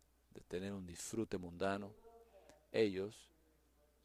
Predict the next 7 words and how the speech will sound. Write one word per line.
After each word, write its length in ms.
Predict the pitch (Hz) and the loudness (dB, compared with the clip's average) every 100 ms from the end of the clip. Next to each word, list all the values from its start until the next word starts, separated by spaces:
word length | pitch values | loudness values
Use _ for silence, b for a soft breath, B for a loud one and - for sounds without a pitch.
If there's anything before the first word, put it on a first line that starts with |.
| - | 0
tendrán 560 | 117 98 90 92 104 | 2 4 2 4 2
disfrute 800 | 107 95 - - 117 113 - 123 | -2 -4 -4 2 2 2 0 0
temporal, 580 | - 143 131 - - - | 8 8 8 6 8 8
les 220 | 160 - | 2 -4
aseguro 420 | - 135 117 82 | 0 4 4 4
esto. 260 | - - - _ _ _ _ - - - - - - - - _ | -2 -12 -20 _ _ _ _ -20 -20 -20 -20 -20 -20 -20 -20 _
Pero 240 | 117 - | 6 6